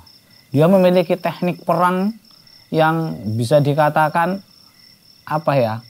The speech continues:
Rambo pun kalah lah kalau versi saya. Gimana nggak? Karena Rasulullah Shallallahu Alaihi Wasallam sendiri yang udah ngasih label, wah,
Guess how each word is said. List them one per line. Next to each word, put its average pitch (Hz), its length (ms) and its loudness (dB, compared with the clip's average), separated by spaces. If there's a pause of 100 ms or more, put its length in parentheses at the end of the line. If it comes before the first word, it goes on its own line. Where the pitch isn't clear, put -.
(180)
Rambo 180 560 4
pun 226 160 4
kalah 214 240 4
lah 147 160 2
kalau 151 160 4
versi 147 320 0
saya. 113 320 2 (640)
Gimana 226 480 4
nggak? 117 300 0 (1800)
Karena 294 320 4
Rasulullah 262 640 6
Shallallahu 220 480 4
Alaihi 202 240 4
Wasallam 196 480 2
sendiri 190 640 6 (640)
yang 202 560 4
udah 190 560 4
ngasih 180 560 0
label, 185 640 4 (160)
wah, 110 320 -8